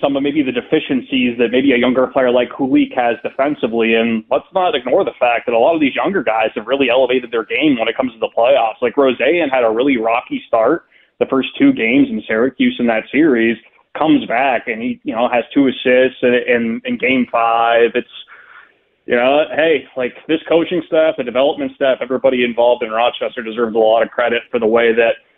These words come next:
they brought all these young guys along and had them grow with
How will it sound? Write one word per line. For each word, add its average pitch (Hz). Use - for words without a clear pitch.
they 117
brought 131
all 131
these 139
young 127
guys 131
along 131
and 113
had 123
them 127
grow 123
with 120